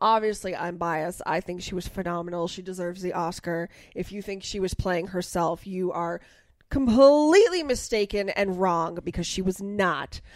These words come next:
Um, she couldn't be further from her character and the prep work that she put into, uh,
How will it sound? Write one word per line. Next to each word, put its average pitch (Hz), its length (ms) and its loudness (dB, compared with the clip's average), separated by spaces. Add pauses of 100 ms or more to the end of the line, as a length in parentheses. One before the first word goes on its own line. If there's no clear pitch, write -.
(180)
Um, 160 360 -4
she 180 380 -4
couldn't 196 600 -4
be 196 240 -2
further 214 920 -2 (260)
from 170 680 0 (240)
her 202 200 -2
character 151 880 -4
and 156 520 -4 (260)
the 165 420 -8 (100)
prep - 380 -4
work - 220 -6
that 156 120 -8
she - 160 -10
put - 240 -4
into, 170 880 -8 (400)
uh, 139 520 -8